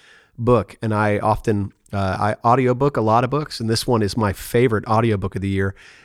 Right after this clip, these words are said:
It has such spectacular voice work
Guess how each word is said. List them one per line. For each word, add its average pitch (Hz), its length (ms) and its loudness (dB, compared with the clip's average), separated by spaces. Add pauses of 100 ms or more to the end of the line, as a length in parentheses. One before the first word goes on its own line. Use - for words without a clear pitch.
It 117 80 -2
has 110 240 2
such - 500 0
spectacular 110 880 -2
voice 104 420 -2
work 92 380 -2